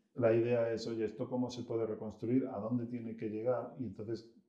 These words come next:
tú sabes perfectamente a dónde tienes que llegar, puedes medir el esfuerzo. Entonces, para mí este es el ejemplo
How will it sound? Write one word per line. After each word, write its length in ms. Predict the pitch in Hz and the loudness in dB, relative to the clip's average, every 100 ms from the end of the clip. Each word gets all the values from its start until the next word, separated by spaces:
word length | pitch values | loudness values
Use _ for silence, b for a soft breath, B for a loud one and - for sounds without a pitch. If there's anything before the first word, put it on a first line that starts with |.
| _ | _
tú 100 | 117 | -6
sabes 360 | - 131 127 - | 6 8 8 6
perfectamente 600 | 110 - 117 117 120 107 | -4 -4 -6 -4 -2 -2
a 40 | |
dónde 180 | 104 107 | -4 -6
tienes 300 | 107 107 - | -8 -8 -6
que 80 | 110 | -4
llegar, 400 | 117 123 123 120 | 0 2 2 0
puedes 200 | 107 104 | -4 -4
medir 220 | 104 107 | -6 -6
el 120 | 107 | -6
esfuerzo. 500 | 104 - 127 123 110 | -6 2 2 2 -6
Entonces, 360 | 104 107 101 - b b b - | -2 0 -2 -8 b b b 4
para 120 | 117 | 10
mí 100 | 123 | 10
este 120 | 127 | 8
es 80 | 135 | 2
el 80 | 131 | -2
ejemplo 720 | 123 127 123 127 120 123 - | 0 2 2 2 2 0 -10